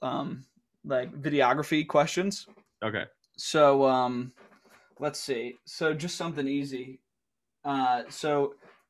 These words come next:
Speaker 1: Donovan asks, uh, "What camera do you use?"
Speaker 2: So I mainly use, I'm a big Panasonic guy. I use a Panasonic A C one sixty,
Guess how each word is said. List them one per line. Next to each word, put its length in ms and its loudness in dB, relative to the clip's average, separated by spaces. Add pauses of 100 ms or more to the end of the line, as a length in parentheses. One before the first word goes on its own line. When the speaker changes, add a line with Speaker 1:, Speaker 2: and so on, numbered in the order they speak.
(960)
Speaker 1:
Donovan 440 2
asks, 400 2
uh, 80 0
"What 200 4
camera 300 2
do 80 -2
you 240 2
use?" 200 -4 (1120)
Speaker 2:
So 80 0
I 200 4
mainly 380 0
use, 340 2
I'm 120 0
a 40 -4
big 320 -4
Panasonic 640 -4
guy. 200 0
I 40 0
use 220 -4
a 40 -10
Panasonic 1040 -8
A 180 -2
C 360 -6
one 240 -8
sixty, 680 -8